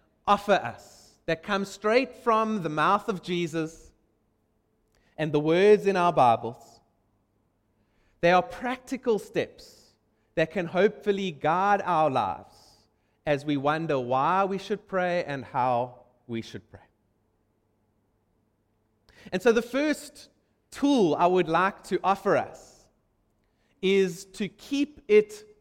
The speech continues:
real. Keep it real. The Bible is often way more honest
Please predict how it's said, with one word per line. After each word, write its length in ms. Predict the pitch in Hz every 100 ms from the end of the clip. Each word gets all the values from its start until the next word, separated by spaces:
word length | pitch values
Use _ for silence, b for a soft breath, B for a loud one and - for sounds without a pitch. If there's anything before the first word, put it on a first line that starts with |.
| _
real. 560 | 123 127 151 165 101 80 _ _ _ _ _ _ _ _ _ _ _ _ _
Keep 220 | 226 226
it 160 | 220 131
real. 340 | 131 123 - _ _ _ _ _ _ _ _ _ _ _ _ _ _ _ _ _ _ _ _ _ _ _ _ _ _ _ _ _ _ _ _ _ _ _ 170
The 160 | 214
Bible 960 | 214 196 254 294 160 120 120 220 262 - _
is 200 | 214 208 - -
often 720 | 247 - 240 226 226 170 156
way 440 | 185 254 285 294
more 560 | 262 202 208 214 214 214
honest 760 | 226 240 139 98 - - -